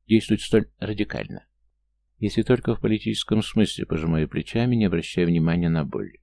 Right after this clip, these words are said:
Назвав дом Романовых, а вместе с ним и значительную часть российской аристократии и чиновничества говорящими жопами, я некоторым образом нанёс им несмываемое оскорбление. Хотя, снова пожимаю плечами,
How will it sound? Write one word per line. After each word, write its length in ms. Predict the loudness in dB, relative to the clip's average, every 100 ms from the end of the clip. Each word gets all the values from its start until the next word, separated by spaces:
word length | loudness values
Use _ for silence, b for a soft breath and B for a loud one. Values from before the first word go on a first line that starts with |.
| -4
Назвав 400 | -2 2 2 2
дом 220 | 2 2
Романовых, 500 | 2 0 0 -2 -2
а 80 | 0
вместе 280 | 0 0 -2
с 80 | 0
ним 120 | 0
и 120 | 2
значительную 480 | 0 -2 -2 0 0
часть 260 | 0 -4 -4
российской 440 | -4 -2 -2 -6
аристократии 680 | -6 -8 -6 -2 -2 0 -2
и 60 |
чиновничества 640 | 0 2 2 2 -4 -8 -6
говорящими 600 | 0 2 2 0 2 2
жопами, 540 | 2 0 0 -4 -6 _ _ _ _
я 120 | 2 4
некоторым 460 | 4 0 0 2
образом 340 | 2 0 0 4
нанёс 300 | 4 4 4
им 140 | 4
несмываемое 600 | 4 2 0 2 2 2
оскорбление. 680 | 0 -2 -4 -2 -4 -6 -12 _ _ _ _
Хотя, 400 | -4 0 0 -2 _ _ -8
снова 320 | 0 2 2
пожимаю 400 | -2 0 0 0
плечами, 540 | -4 -6 -6 -6 -10